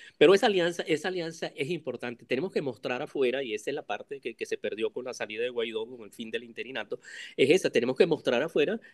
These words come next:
que María Corina Machado tiene un, alrededor al país completo. No solamente el,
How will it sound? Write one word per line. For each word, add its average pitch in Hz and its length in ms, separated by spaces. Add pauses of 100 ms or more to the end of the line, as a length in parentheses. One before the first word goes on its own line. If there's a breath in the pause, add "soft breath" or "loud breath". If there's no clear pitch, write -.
(260 soft breath)
que 135 120
María 117 200
Corina 113 280
Machado 160 260
tiene 180 160
un, 226 220
alrededor 120 420
al 226 160
país 151 340
completo. 110 460
No 107 80
solamente 240 440
el, 127 220